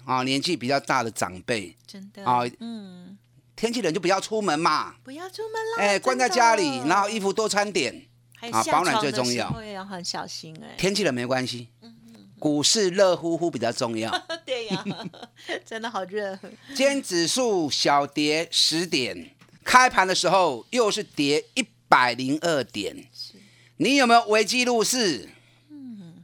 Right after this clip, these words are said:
Speaker 1: 我上礼拜一直跟大家讲，危机入市才有超额的利润。你看今天开低一百零二点，六楼不哎，不要说到收盘呐，只要你买对哈，盘中你就已经笑开怀了。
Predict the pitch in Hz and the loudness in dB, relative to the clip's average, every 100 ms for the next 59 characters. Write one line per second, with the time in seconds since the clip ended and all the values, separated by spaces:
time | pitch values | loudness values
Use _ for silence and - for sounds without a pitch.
0 | - 139 151 277 240 185 175 220 208 185 | -8 -4 0 2 2 2 0 2 0 -2
1 | 208 202 196 196 165 117 104 80 - _ | 0 4 4 2 0 -2 -4 -14 -20 _
2 | _ 175 196 208 247 254 254 254 208 - | _ 0 0 0 -2 -2 0 0 0 0
3 | 240 196 156 127 - - 175 208 160 127 | 0 0 0 -2 -2 2 4 2 -2 -4
4 | - 180 180 165 139 135 156 143 143 131 | -2 2 2 0 -2 -2 0 0 0 -2
5 | 104 85 _ _ _ _ _ - 196 233 | -2 -14 _ _ _ _ _ -2 0 2
6 | 233 233 - 220 214 220 170 147 156 185 | -2 -4 -2 -2 0 -6 0 0 0 -2
7 | 131 117 92 _ _ - 311 254 214 226 | -2 -4 -8 _ _ -2 0 6 6 6
8 | 285 233 151 104 80 _ _ _ _ _ | 4 2 2 -2 -14 _ _ _ _ _
9 | _ _ _ - 180 190 202 190 170 170 | _ _ _ -2 -2 0 -2 -2 -2 -4
10 | 139 110 107 87 _ _ _ _ _ _ | -6 -8 -12 -16 _ _ _ _ _ _
11 | - 180 226 214 135 120 165 123 113 90 | -2 2 2 2 -2 0 -4 -2 -6 -10
12 | - _ _ _ - 147 170 180 196 160 | -16 _ _ _ 2 2 4 0 0 -2
13 | 131 147 139 139 147 123 - 123 120 92 | -2 -2 -2 -2 -2 -2 -4 -8 -8 -12
14 | 73 80 82 | -14 -16 -20